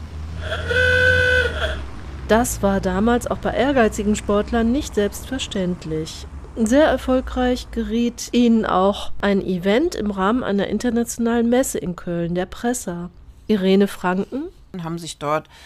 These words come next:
Speaker 2: so einen Ballon von Luftschifferei, ähm, gekauft und haben dann da eine kleine Gastro errichtet und ringsrum Stühle gemacht. Und das war natürlich ein großer Hingucker. Schließlich haben sie im Dezember neunzehnhundertachtundzwanzig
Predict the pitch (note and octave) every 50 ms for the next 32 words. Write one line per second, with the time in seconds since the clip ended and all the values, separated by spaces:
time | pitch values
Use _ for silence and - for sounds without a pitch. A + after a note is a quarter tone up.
0 | - - - - - - C3+ C#3 D3+ D#3 D3 C3+ C#3 C#3 C#3 C#3+ D#3+ F#3 G3 F#3+
1 | G3 - - - E3+ D#3 D#3 D#3 D3+ D3+ D3 - - B2+ D#3 F#3 G#3+ - - -
2 | A#3 - - A3 G3+ G#3 G#3 G#3+ G#3 G#3 G3+ - - F#3+ F#3+ F#3+ F3+ F3+ F#3 F#3+
3 | - - - - - - - F3 F3 C#4 C4 C4+ - - _ _ - - - -
4 | _ _ _ - F3 E3+ F3+ F3 E3+ F3+ F#3 G#3 G#3 F#3+ E3 D#3+ F3 F#3+ F#3 E3
5 | D3+ D#3+ F3 F#3+ G3+ G3+ G3 G3 F#3+ E3 - - _ _ _ - D3+ F3+ F3 -
6 | - F#3 F3 F#3 F#3 F#3+ F3+ D#3 C#3+ D#3+ G3 G#3 - - - - A3 A3 A3 G#3
7 | F3+ - - G#3 G#3+ G#3 A3+ - - - G#3 G#3 G#3+ G#3 G#3+ - F3+ F3 E3 -
8 | - F3+ G3 - - - E3+ E3+ - - - G#3 G#3+ G#3 G3+ G#3 F#3+ G3 F#3+ G3
9 | G#3 - - E3+ E3+ E3 D#3+ - E3 F3 F3 E3+ - E3+ D#3+ - - - E3 E3
10 | - - E3 D#3+ F#3 G3+ - A3+ G3 - G#3 F#3+ F#3+ F#3 - - - - - -
11 | _ _ - - - G3 G#3+ B3 A#3+ - A#3+ A#3 A#3 - - F3 F#3 G3+ F#3+ F#3+
12 | F#3 F#3 F#3 F3+ - - E3 D#3+ D#3+ - - G#3 A3 A3 G#3 G3+ G3 F#3+ F#3+ -
13 | F3+ - - - F#3 - - F3+ - - F3 E3 E3 F3 - - F3 E3+ F3 -